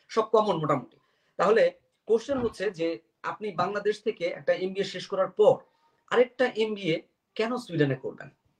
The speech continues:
এটার জন্য যদি proper answer আপনার কাছে থাকে, তাহলে আপনি second এমবিএ এর জন্য application করতে পারেন, কিন্তু আপনাকে এই কোশ্চেনের সম্মুখীন সবসময় হতে হবে।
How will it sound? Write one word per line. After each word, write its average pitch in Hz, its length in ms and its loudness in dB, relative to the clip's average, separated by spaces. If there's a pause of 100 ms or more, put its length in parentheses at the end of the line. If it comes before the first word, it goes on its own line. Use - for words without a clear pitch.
(540)
এটার 202 260 12
জন্য 240 220 2
যদি 220 140 -2
proper 233 440 4
answer 190 360 0
আপনার 156 220 -6
কাছে 151 200 -14
থাকে, 196 320 -6 (520)
তাহলে 220 360 0
আপনি 196 400 -4 (400)
second 214 400 -6
এমবিএ 190 240 -6
এর 165 60 -10
জন্য 185 140 -8
application 160 360 -10
করতে 220 220 4
পারেন, - 240 -12 (960)
কিন্তু 196 260 2
আপনাকে 202 380 0
এই 190 160 2
কোশ্চেনের 196 360 0
সম্মুখীন 190 420 -2
সবসময় 190 460 -2
হতে 143 200 0
হবে। - 340 -8